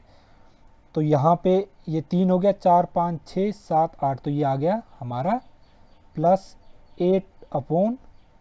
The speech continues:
थ्री। तो सिंपल है, कोई बड़ी डिफ़िकल्टी इसमें नहीं है। बस याद ये रखना है कि जितना डिनोमिनेटर हो उतने में बराबर हिस्सों में बांटते हैं, तो ज़ीरो से लेके वन तक में उतने बराबर हिस्से होने चाहिए। और फिर उस हिसाब से हम गिनते जाएंगे, जैसे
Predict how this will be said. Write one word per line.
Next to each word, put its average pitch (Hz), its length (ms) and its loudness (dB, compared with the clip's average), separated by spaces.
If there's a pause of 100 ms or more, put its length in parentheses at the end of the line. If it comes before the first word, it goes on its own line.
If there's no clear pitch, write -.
(100)
थ्री। 113 220 -6 (1800)
तो 160 100 -2
सिंपल 190 400 4
है, 226 100 2
कोई 175 200 -4
बड़ी 175 280 2 (180)
डिफ़िकल्टी 170 520 0
इसमें 165 220 -4
नहीं 139 180 -4
है। 226 180 -6 (100)
बस 151 240 -4
याद 160 260 2
ये 170 140 0
रखना 165 200 -4
है 196 80 -4
कि 196 100 -6
जितना 165 280 -4
डिनोमिनेटर 156 420 -2
हो 208 180 0 (800)
उतने 208 340 6
में 214 200 4
बराबर 180 340 8
हिस्सों 156 200 -2
में 160 80 -2
बांटते 147 300 0
हैं, 202 80 -2
तो 190 80 -2
ज़ीरो 160 240 -2
से 175 120 -6
लेके 170 180 -2
वन 165 220 -2
तक 160 200 -4
में 190 240 -2
उतने 180 280 0
बराबर 160 340 2
हिस्से 131 220 -6
होने 123 240 -4
चाहिए। 127 320 -8 (800)
और 160 80 2
फिर 180 140 0
उस 160 80 0
हिसाब 165 200 0
से 190 80 0
हम 185 120 0
गिनते 165 300 0
जाएंगे, 175 260 -2
जैसे 175 240 -6